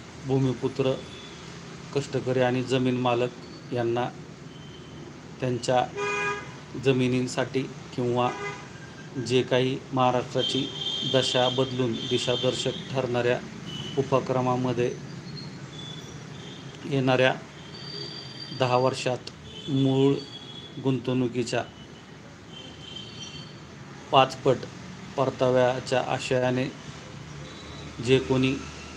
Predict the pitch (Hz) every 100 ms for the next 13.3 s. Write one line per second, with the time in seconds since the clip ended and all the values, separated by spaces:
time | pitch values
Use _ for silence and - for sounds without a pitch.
0 | - - - 135 127 131 127 127 127 -
1 | - - - 135 123 123 123 135 - 120
2 | 123 117 107 - - 113 - 120 - -
3 | - - - - - - - 147 147 135
4 | 143 - - - - - - - - 135
5 | 127 127 120 127 127 123 117 123 131 143
6 | - 123 123 123 120 123 123 - - -
7 | - - - - - - - - - -
8 | - - - - 127 127 123 123 117 123
9 | 120 123 123 139 - - 135 127 127 -
10 | - - - - - 135 123 120 117 -
11 | 120 - 127 - 139 120 120 120 - -
12 | - - - - - - 127 123 127 120
13 | 123 113